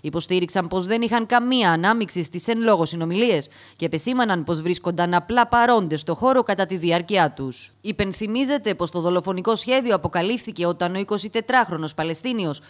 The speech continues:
ο οποίος κατέθεσε πως τον στρατολόγησαν οι κατηγορούμενοι για να σκοτώσει την ενδιαστάση σύζυγο του σαρανταενάχρονου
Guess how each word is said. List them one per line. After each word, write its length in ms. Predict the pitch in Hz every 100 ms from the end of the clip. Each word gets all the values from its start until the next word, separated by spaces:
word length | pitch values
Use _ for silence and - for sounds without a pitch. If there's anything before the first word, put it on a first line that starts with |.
| - -
ο 100 | 156
οποίος 300 | 160 180 175
κατέθεσε 600 | 190 185 233 233 226 247
πως 220 | 226 226
τον 180 | 254 233
στρατολόγησαν 840 | - 254 247 254 254 190 160 160
οι 40 | 156
κατηγορούμενοι 640 | 165 165 170 202 240 196
για 140 | 156 147
να 80 | 151
σκοτώσει 540 | - 165 175 165 170
την 180 | 165 175
ενδιαστάση 720 | 185 175 190 185 - 214 175
σύζυγο 360 | - 175 156 165
του 80 |
σαρανταενάχρονου 840 | 160 175 170 175 208 214 208 208